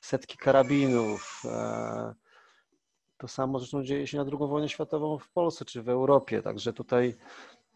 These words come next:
ten dostęp, nie? Dostęp, e, dostęp jest niesamowity.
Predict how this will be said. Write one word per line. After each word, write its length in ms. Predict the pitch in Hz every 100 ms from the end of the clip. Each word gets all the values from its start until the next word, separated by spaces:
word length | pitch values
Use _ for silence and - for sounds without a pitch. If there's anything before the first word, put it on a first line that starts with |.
| _
ten 200 | - 127
dostęp, 440 | 113 131 - - - -
nie? 240 | 113 123 131 - - 120
Dostęp, 500 | 127 123 - 123 117 -
e, 360 | 123 120 117 117 120 - - - - - 240 - _ - _ _ _ _ _ _ _ _ -
dostęp 320 | 113 110 113
jest 120 | 110
niesamowity. 520 | 117 110 104 95 -